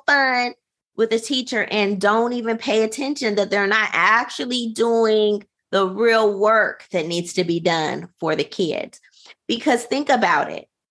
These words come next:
as parents, we know that sometimes we could be a cool mom or a cool dad or whatever. And then sometimes we gotta say, "No,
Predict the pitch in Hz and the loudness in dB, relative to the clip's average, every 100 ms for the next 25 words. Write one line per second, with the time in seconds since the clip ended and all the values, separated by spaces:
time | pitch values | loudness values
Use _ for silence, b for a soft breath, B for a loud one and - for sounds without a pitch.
0 | _ 208 220 - - 240 220 277 202 - | _ 0 0 -4 -8 0 2 2 0 -4
1 | _ - _ _ _ _ _ 160 180 262 | _ -20 _ _ _ _ _ -4 0 0
2 | 311 226 208 247 277 _ _ - 208 - | 2 4 2 0 -6 _ _ -2 0 0
3 | - 226 294 269 233 233 208 226 220 240 | -2 -2 -2 0 0 0 -6 -6 -2 -2
4 | 233 - 294 269 254 240 233 240 254 202 | -2 -2 2 2 4 4 4 2 2 0
5 | 180 - 254 247 220 226 220 226 226 208 | 0 -4 -2 0 2 2 4 4 4 0
6 | 196 220 262 302 247 202 190 190 _ _ | 0 0 2 0 0 -2 -2 -8 _ _
7 | _ _ 208 214 208 208 220 220 269 311 | _ _ 0 0 0 0 -2 -2 -2 -4
8 | - 269 220 214 220 190 262 349 240 226 | -2 0 2 0 -4 -6 -4 0 2 2
9 | 240 - 208 208 202 - - - | 0 0 0 2 2 0 0 -6